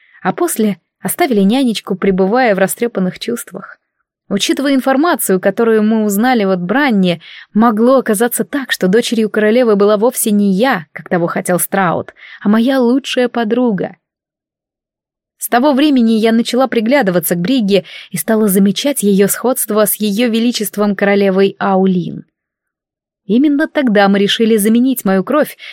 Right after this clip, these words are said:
на кровь Бригги, когда Страут потребовал от меня флакончик для анализа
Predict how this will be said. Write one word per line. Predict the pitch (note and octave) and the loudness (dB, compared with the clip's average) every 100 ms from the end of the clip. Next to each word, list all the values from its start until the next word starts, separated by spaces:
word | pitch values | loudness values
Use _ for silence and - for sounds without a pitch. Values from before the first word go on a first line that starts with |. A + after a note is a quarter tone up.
| - | -4
на | F#3+ | -4
кровь | E3 G#3 A3+ | 0 0 2
Бригги, | A#3+ D4 F#3 E3 - _ _ _ _ | 2 0 -2 -6 -10 _ _ _ _
когда | F3+ F3 E3 | -2 0 -2
Страут | - A#3 C4+ G3 | -2 -2 0 -2
потребовал | F3+ F#3+ G3 F#3 F#3+ | -2 -2 0 2 2
от | F#3+ G3+ | 2 0
меня | G#3 G3 | 0 -2
флакончик | G#3+ A#3+ C#4 G3 - E3 | -2 -2 0 -2 -2 -4
для | F3 G3 A3 | 0 0 2
анализа | A#3 F#3+ F3 D#3 - | 0 0 -2 -4 -8